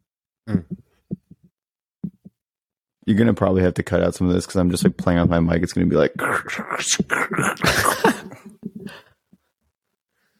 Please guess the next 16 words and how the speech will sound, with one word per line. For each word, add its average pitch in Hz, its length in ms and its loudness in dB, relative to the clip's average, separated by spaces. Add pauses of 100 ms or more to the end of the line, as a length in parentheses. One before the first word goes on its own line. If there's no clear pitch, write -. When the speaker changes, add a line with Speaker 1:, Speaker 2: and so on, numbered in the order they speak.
(840)
Speaker 2:
Psych, - 800 2 (100)
unedited. 82 880 4 (2000)
Okay, 90 320 4 (160)
we're 98 120 2
back. 82 320 2 (1700)
Speaker 1:
So 147 120 2
you're 110 140 4
good? 104 220 2 (680)
Speaker 2:
I, 104 120 2 (200)
I 98 100 0
think. 127 480 2
Does 104 140 2
it 92 60 0
sound 104 180 2
okay? 139 300 0
Speaker 1:
<laughs> - 40 -20